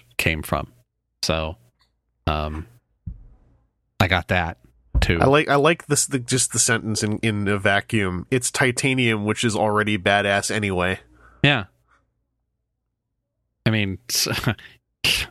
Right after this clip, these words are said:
Speaker 1: Okay, gold, uh, whatever, platinum, uh,
Speaker 2: Uh, gold,
Speaker 1: titanium.
Speaker 2: gold, known malleable metal, so malleable you can chew holes into it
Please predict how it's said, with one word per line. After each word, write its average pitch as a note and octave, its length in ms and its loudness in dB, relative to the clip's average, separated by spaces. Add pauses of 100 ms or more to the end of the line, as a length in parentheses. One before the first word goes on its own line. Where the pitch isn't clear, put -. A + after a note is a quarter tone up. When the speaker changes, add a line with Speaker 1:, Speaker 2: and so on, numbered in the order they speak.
(320)
Speaker 1:
Okay, A2+ 420 2 (120)
gold, G2+ 440 0 (100)
uh, G2+ 440 0 (100)
whatever, G2 460 0
platinum, G#2 720 -2 (100)
uh, G2 460 0 (800)
Speaker 2:
Uh, B2+ 160 4
gold, A#2+ 40 -2
Speaker 1:
titanium. G#2+ 500 4 (400)
Speaker 2:
gold, D3 460 4
known D3 420 4
malleable C#3+ 480 2
metal, C3+ 320 0
so C#3+ 180 0
malleable C3 440 2
you A#2+ 140 0
can A#2 240 -2
chew - 360 0
holes C3 360 2
into G2 340 0
it F#2+ 220 -2